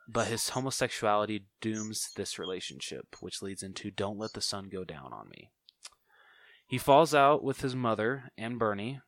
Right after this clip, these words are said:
which leads into Sorry Seems to Be the Hardest Word. Elton, Elton's dependence on prescription pills and alcohol result in a heart attack.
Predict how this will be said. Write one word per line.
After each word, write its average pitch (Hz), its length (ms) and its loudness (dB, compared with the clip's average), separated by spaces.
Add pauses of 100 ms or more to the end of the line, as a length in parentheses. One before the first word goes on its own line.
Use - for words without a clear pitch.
(140)
which - 160 -14
leads 104 200 -6
into 101 220 -8
Sorry 110 360 2
Seems 110 380 -4
to 104 80 -8
Be 107 100 -2
the 95 100 -4
Hardest 104 360 -2
Word. 92 300 -6 (840)
Elton, 131 420 0 (340)
Elton's 131 360 0
dependence 135 520 -2
on 117 160 -4
prescription 127 560 -4
pills 107 360 0
and 104 120 -4
alcohol 104 480 -4
result 98 400 -6
in 101 80 -10
a 90 40 -8
heart 113 220 -4
attack. - 440 -14